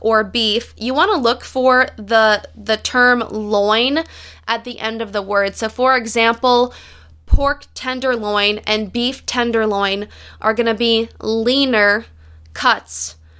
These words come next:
of beef and pork. So there's gonna be less fat.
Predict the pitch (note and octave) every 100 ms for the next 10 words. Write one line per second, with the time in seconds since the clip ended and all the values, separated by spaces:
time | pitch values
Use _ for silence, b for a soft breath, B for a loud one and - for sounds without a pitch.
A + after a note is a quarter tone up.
0 | b b b - A3 G#3 G3+ A3 - -
1 | - G3 G3+ G#3 - - G3 F#3+ - A3
2 | - - G#3+ G3+ G#3 A3 G#3+ G#3 G3+ G3+
3 | - - G#3 G#3+ F#3+ - - - - G3+
4 | F#3 - -